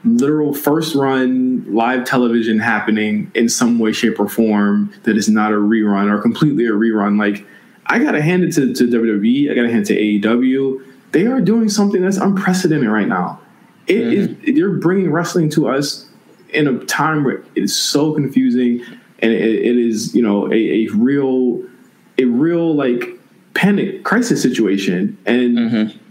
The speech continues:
Speaker 1: I don't, wh-, why are, you know, why are we still warring with each other about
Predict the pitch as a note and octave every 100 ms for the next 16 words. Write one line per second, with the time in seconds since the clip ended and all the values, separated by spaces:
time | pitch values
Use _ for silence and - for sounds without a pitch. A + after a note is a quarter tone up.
0 | - A3+ A3+ D#3+ G3 E3 G3+ C4+ B3 -
1 | D#3 G3+ E3+ F#3+ B3 C#4 B3+ C4+ A#3+ G#3
2 | A#2 C#3 F#3+ G3+ F#3+ F3+ E3 F3+ E3+ F3
3 | D#3 D#3 C#3+ C3 B2+